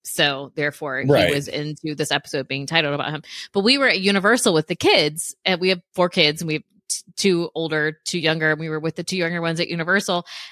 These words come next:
Speaker 1: and Chris Barron D M'd him on Twitter while we were at Universal. And it was like, it was the cutest, like, he was just so happy. It was, it was a very happy day.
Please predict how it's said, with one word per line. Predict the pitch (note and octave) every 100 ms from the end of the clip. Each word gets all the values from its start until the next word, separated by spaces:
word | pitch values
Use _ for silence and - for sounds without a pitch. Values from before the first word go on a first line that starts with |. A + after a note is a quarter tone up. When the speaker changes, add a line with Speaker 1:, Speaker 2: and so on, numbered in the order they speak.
| -
Speaker 1:
and | G3
Chris | A#3+ A3+
Barron | A3 G3+ F#3+ F3 _ _ _ _ -
D | E3 G3 F3
M'd | F#3 F3
him | D3 C#3 -
on | E3
Twitter | D#3+ F#3+ E3+ D3+
while | D3+ E3+
we | E3+
were | D#3+
at | D3
Universal. | D#3 D3 D3+ D3 C#3
And | D3
it | D#3
was | D#3 -
like, | E3+ D#3 _
it | F3+
was | F#3 D#3+
the | E3+
cutest, | - G3+ F3+ F3 E3+
like, | E3+ D#3 D3+ _
he | F3 E3+
was | E3
just | - E3+ D#3 -
so | E3 C#3+
happy. | C#3+ C#3+ - C3 F3 _ _ _ _
It | F3+
was, | F3 -
it | -
was | F3 F3
a |
very | E3+ E3+
happy | E3+ D3 - D3
day. | - F#3